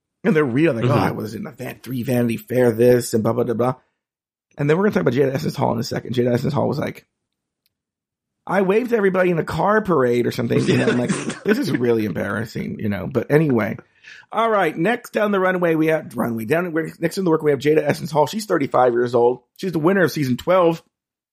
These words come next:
Speaker 1: And she said, "Hey, bitches, she's back."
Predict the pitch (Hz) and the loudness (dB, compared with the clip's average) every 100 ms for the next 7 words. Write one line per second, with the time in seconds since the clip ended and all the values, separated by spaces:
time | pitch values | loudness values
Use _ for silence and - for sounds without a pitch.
0 | _ _ _ _ _ _ _ _ _ _ | _ _ _ _ _ _ _ _ _ _
1 | - - 123 135 123 - _ _ _ 156 | -12 -8 -6 -4 -4 -6 _ _ _ 0
2 | 180 135 131 135 123 120 117 107 123 123 | 0 2 0 2 0 0 -4 -4 0 2
3 | 123 113 - | 4 2 -4